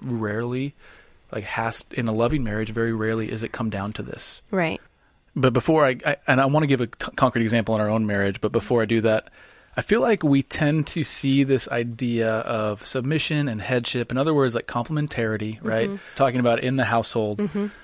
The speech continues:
Speaker 1: We believe that we're complementary different roles,
Speaker 2: Mm-hmm.
Speaker 1: right? We think of that as, like, a big, gross pill to swallow, right?
Speaker 2: <laughs>
Speaker 1: Like, we have to just kind of grin and bear this weird doctrine that is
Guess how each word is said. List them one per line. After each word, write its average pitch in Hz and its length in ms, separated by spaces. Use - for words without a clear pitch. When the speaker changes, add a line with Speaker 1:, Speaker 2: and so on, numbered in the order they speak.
Speaker 1:
We 143 140
believe 147 300
that 131 120
we're 117 100
complementary 123 680
different 127 460
roles, - 500
Speaker 2:
Mm-hmm. 208 200
Speaker 1:
right? 127 180
We 156 120
think - 520
of 156 120
that 127 180
as, 123 140
like, 135 160
a 120 60
big, 165 300
gross 143 340
pill 117 300
to 110 80
swallow, 107 500
right? 131 320
Speaker 2:
<laughs> - 300
Speaker 1:
Like, 113 120
we 127 160
have 131 240
to 135 100
just 117 260
kind 123 140
of 107 180
grin 147 220
and 139 120
bear 123 280
this 113 320
weird 120 340
doctrine 110 640
that 110 140
is 107 220